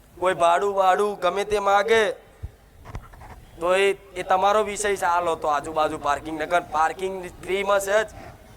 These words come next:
પણ તમે જો બીજી જગ્યાએ સુવિધા મેળવું હોય તો પછી અમુક જણા દસ રૂપિયા, વીસ રૂપિયા ભાડું લે, તો એમનો વિષય છે, અહીં ના કહેતા. અને જો બહાર જઈને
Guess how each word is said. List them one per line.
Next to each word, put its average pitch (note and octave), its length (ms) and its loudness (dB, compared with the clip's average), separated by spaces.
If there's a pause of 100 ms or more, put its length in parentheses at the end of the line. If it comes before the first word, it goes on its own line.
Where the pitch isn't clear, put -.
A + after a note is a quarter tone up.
(460)
પણ D3+ 100 2
તમે E3+ 320 2
જો G3 200 0
બીજી F#3 300 -6
જગ્યાએ G3 520 0 (420)
સુવિધા F#3+ 400 2
મેળવું G3+ 340 -2
હોય G#3 160 4
તો G3 120 -6
પછી F#3+ 320 -6
અમુક F#3 260 -4
જણા F#3+ 260 0
દસ F#3 200 4
રૂપિયા, F#3+ 280 -2
વીસ F#3 180 -4
રૂપિયા F#3+ 240 -2
ભાડું E3+ 340 0
લે, F#3 100 -4
તો F#3 100 -2
એમનો E3+ 240 0
વિષય F#3+ 320 -4
છે, D#3+ 80 -4
અહીં E3 180 2
ના F3+ 100 2
કહેતા. F3 400 -2 (1500)
અને E3 140 0
જો G#3 340 2
બહાર G3 280 2
જઈને G3+ 300 -6